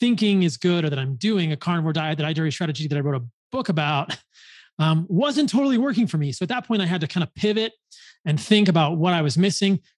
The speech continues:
Clearly, I was missing carbohydrates and also vegetables. I don't think it was the exclusion of broccoli that caused me to have those issues, but I did begin to realize that perhaps adding back carbohydrates to my diet could improve some of those issues,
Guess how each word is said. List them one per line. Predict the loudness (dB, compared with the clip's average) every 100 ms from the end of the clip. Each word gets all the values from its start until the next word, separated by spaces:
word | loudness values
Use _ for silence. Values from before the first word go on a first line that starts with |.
| 0
Clearly, | 2 4 2
I | 0
was | 0
missing | -2 -2 -6
carbohydrates | -6 -8 -6 -4 0 2 0 -4 -18 _ _ _ _ _ -6
and |
also | -6 -4
vegetables. | -4 -4 -4 -4 -4 -6 -16 -20 -2
I | 0
don't | 2
think | 0
it | 0
was | 0
the | 0 -2 -6 _ _
exclusion | -8 0 2 4 2
of | 0
broccoli | -2 -2 -2 -2
that | -4
caused | -2 -2
me | 0
to | 0
have | 0
those | 0
issues, | -2 -2 -2
but | -2 -4
I | -2
did | -2 -6 _ _ _ _ _ _ _ _ _
begin | -4 0 0
to | 2
realize | 2 2 0 0
that | -2
perhaps | -2 -2 -2 -4 -4
adding | -2 0
back | -2 -4
carbohydrates | -4 -4 -2 -2 -4
to | -2
my | -2
diet | -2 -4 -6 -10 _ -20 _ -2
could | 2 4
improve | 2 2 2 2 2
some | 0
of | 0
those | 0
issues, | -2 -4 -8 -12